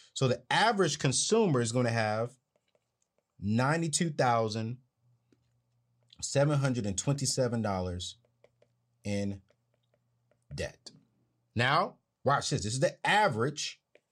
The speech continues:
Excuse my, excuse my handwriting, okay? Now, let's break this down. Now, borrowers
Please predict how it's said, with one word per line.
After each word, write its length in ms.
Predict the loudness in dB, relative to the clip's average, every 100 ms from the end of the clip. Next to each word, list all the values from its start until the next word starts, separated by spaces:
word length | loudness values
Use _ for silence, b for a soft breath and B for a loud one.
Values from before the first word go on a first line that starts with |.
| _ _ _ _ _ _ _ _ _ _ _ _ _ _ _ _ -20
Excuse 360 | -8 -4 0
my, 240 | 2 0 -4 _ _
excuse 360 | -16 -6 -4 0
my 100 | 2
handwriting, 640 | 4 2 0 -2 -6 -10 -12
okay? 300 | -4 -2 -2 -6 -20 B B B
Now, 460 | 2 4 2 0 -6 -2
let's 140 | 2
break 160 | 2 2
this 120 | 2
down. 400 | 4 4 0 -6 b b 0
Now, 340 | 2 2 0
borrowers 960 | 0 2 4 6 4 4 2 2 -6